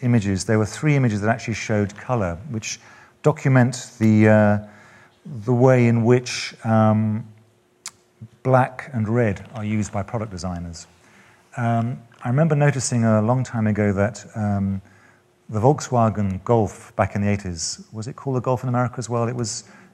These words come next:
Giugiaro's very beautiful car, which in the most, um, popular version was black,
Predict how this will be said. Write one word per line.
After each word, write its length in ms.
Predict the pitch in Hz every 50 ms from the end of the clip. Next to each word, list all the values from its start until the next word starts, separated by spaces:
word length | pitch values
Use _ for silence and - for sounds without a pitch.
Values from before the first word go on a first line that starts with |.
| _ _
Giugiaro's 760 | - - 110 - 127 120 117 113 110 107 104 98 - - - -
very 480 | - - - - 98 117 120 120 117
beautiful 640 | 98 120 120 117 113 - - - 104 98 98 95 90
car, 440 | - - - 107 104 98 95 95 - - - - - - - -
which 180 | - 123 - -
in 140 | 156 127
the 80 | 127 123
most, 400 | 127 131 127 120 - - - -
um, 400 | 143 117 110 107 104 107 107 101 101 - - _ - - _ _ _ _ -
popular 340 | - - - - 117 110 98
version 500 | - 107 110 104 98 - - 101 98 98
was 100 | 95 92
black, 480 | - - 123 120 110 90 95 - -